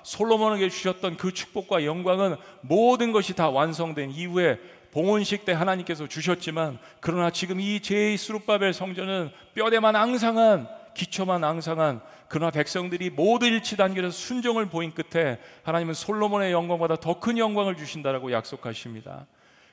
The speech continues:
그런 의미에서 지난주에 보셨던 이 장 구 절 말씀을 다시 한번 우리 함께 봉독하십니다. 시작. "이 성전의 나중 영광이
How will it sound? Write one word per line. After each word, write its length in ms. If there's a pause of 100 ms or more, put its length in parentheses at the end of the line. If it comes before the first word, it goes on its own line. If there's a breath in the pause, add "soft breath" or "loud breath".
그런 220
의미에서 440
지난주에 440
보셨던 540
이 100
장 220
구 100
절 160
말씀을 400
다시 380
한번 420 (380 loud breath)
우리 320
함께 320
봉독하십니다. 880 (180)
시작. 720 (320 loud breath)
"이 240
성전의 640
나중 400
영광이 720